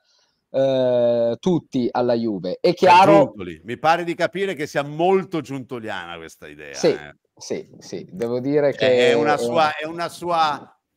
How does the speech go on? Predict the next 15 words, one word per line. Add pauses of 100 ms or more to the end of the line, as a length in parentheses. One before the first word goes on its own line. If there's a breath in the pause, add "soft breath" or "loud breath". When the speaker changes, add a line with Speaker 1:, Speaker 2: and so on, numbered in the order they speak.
(360)
Speaker 2:
è
una
sua,
è
come
Speaker 1:
Ma
Speaker 2:
quando,
è
come
quando
Paratici
si
fissò
con
Tevez.